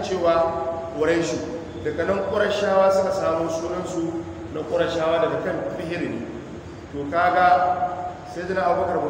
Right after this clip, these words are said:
Quraishi ne, kuma Annabi sallallahu alaihi wasallama ba Quraishi. Wa Fihr huwa Quraishun. Malai ce Fihr din nan shine Quraishu. Wannan kenan. Sai abu na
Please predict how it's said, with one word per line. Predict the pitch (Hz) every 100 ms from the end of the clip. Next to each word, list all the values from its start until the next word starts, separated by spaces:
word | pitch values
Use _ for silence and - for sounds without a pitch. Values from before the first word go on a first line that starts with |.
| -
Quraishi | 185 185 185
ne, | 185 190 190
kuma | 185 190 190 185 190 185 190 - - 143
Annabi | 156 185
sallallahu | 170 180 170 170 170
alaihi | 165 165
wasallama | 160 160 156 160 156 156 156 156 -
ba | 135 -
Quraishi. | 151 151 147 151 - - - - - - - 127
Wa | 147 151
Fihr | 214 220 208 208 220 - - - -
huwa | 196 196 -
Quraishun. | 160 175 175 - 185 170 - - - - -
Malai | 180 185
ce | - 165 -
Fihr | 208 226 214
din | - 226 247
nan | 240 - - - - - -
shine | - - 202 190 170 139
Quraishu. | 139 139 135 135 139 - - - - - - - - - - - - - 131
Wannan | 165 190 190 190
kenan. | - - - - - - - - - - - -
Sai | - 185 202 202 196 196 196 196 - - 196
abu | 156 156
na | 160 180